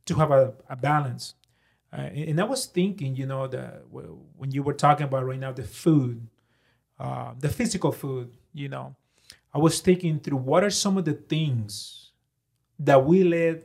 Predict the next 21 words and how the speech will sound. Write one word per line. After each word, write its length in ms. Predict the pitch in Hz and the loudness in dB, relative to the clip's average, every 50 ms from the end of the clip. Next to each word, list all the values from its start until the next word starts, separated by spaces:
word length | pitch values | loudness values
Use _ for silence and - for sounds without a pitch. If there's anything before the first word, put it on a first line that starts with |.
| - _ _ _ _ | -16 _ _ _ _
in, 500 | 180 196 233 262 247 190 147 131 120 127 - | -2 -2 -2 -2 -2 0 0 0 -2 -4 -6
into 400 | - 196 214 208 - - 175 160 | -8 -6 -6 -6 -4 0 2 2
ourself, 580 | 156 147 131 127 - - 185 190 160 123 120 - | 4 4 2 2 0 0 0 0 0 0 -2 -4
into 240 | 170 151 - 156 147 | -4 -4 -4 -4 -6
our 120 | 139 135 131 127 | -6 -6 -8 -10
mind, 360 | 127 139 156 165 180 175 156 | -10 -8 -4 -2 -2 -2 -2
into 200 | 147 147 147 - | -4 -6 -6 -8
our 100 | 135 123 | -8 -8
spirit, 600 | 123 - - - 175 170 170 147 131 135 - _ _ _ _ _ _ _ _ _ | -8 -12 -8 -4 -2 -2 -2 -2 -4 -8 -10 _ _ _ _ _ _ _ _ _
into 760 | - 135 139 143 131 - - 160 156 151 147 143 139 143 139 - | -14 -12 -12 -12 -12 -10 -6 -4 -2 0 0 0 -2 -4 -4 -4
our 180 | 139 135 135 127 | -2 0 0 0
soul, 800 | - - - - - 196 196 180 143 131 131 127 123 123 127 - _ _ _ _ _ _ _ _ _ _ _ _ _ _ _ _ _ _ _ _ - | 0 0 0 2 4 4 4 4 2 0 -2 -6 -10 -14 -16 -18 _ _ _ _ _ _ _ _ _ _ _ _ _ _ _ _ _ _ _ _ -4
that 220 | 139 147 139 131 | 0 0 2 2
we 240 | 147 202 226 233 220 | 2 2 0 0 -2
let 320 | 175 185 190 190 190 165 | -2 0 0 0 0 2
those 260 | 156 175 170 170 - - | 2 2 2 2 0 -4
things 640 | - - 208 202 202 196 196 196 185 - - - - - - | -4 -4 -2 -2 -2 -2 -4 -6 -6 -8 -10 -12 -14 -4 0
to 100 | - 170 | 0 2
become 400 | 151 147 151 - 165 156 151 143 | 2 2 2 2 0 0 -2 -2
so 300 | - - - 208 214 208 | -4 -4 -4 -2 -4 -4
toxic 760 | 208 - - 226 214 180 - - - 151 131 - - - | -6 -2 0 0 0 0 -2 -6 -4 -4 -6 -6 -10 -18